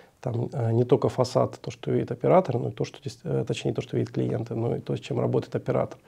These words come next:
Потому что если говорить про качество обслуживания оператора, то, в принципе, его комфорт, там, его рабочее место, там, в каком он кресле сидит,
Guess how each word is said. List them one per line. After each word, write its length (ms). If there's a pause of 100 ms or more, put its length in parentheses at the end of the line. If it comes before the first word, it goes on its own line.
(600)
Потому 240
что 380
если 280
говорить 440
про 200
качество 440
обслуживания 360
оператора, 400
то, 80
в 60
принципе, 400
его 120
комфорт, 520
там, 160
его 160
рабочее 400
место, 260
там, 220
в 40
каком 260
он 80
кресле 320
сидит, 360